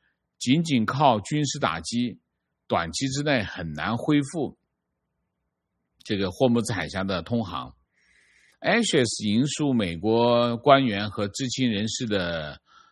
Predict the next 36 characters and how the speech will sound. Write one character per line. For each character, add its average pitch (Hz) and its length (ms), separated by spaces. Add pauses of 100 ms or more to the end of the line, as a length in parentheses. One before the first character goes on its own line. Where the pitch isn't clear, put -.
(260)
呃， 76 260
消 123 240
息 120 160
透 127 220
露， 131 280 (1120)
伊 180 160
朗 85 320 (280)
本 101 240
星 143 260
期， 139 460 (220)
啊， - 160
伊 175 220
朗 101 280
的 98 320
伊 139 100
斯 131 140
兰 127 100
革 120 100
命 123 180
卫 120 120
队 110 340 (680)
这 170 120
个 127 120
星 117 240
期 113 400 (360)
在 117 280
霍 139 260
尔 131 60
木 127 140
兹 120 120
海 76 160
峡 85 400 (500)
再 151 240
次 113 300
埋 90 240
设， - 320